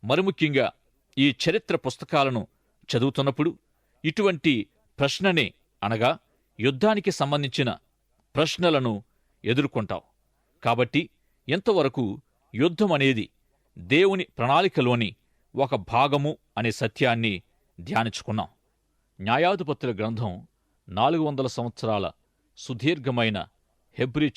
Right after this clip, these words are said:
చరిత్రను మనకు అందిస్తుంది. ఆదికాండము మరియు నిర్గమాకాండము మధ్యకాలము నాలుగు వందల సంవత్సరాలు, మరియు క్రొత్త నిబంధన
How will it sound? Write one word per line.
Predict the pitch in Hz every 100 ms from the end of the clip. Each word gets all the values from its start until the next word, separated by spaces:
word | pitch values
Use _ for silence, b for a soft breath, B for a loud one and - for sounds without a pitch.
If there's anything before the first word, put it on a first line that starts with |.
| -
చరిత్రను | 131 - 110 104 147 _ _ _ _
మనకు | 101 113 107
అందిస్తుంది. | 101 101 - 98 82 - _ _ _ _ _ _ _
ఆదికాండము | 104 123 110 110 104 104 117 151 - _ _ _
మరియు | 101 107 110 127 _ _ _ _
నిర్గమాకాండము | 95 113 113 120 113 - 98 95 98 160 - _ _ _
మధ్యకాలము | 95 120 123 135 107 101 98 165 - _ _ _
నాలుగు | 95 110 127
వందల | 113 104 98
సంవత్సరాలు, | - 95 - 92 78 - _ _ _ _ _ _
మరియు | 104 101 113 160 - _ _ _ -
క్రొత్త | 123 -
నిబంధన | 156 123 107 104 107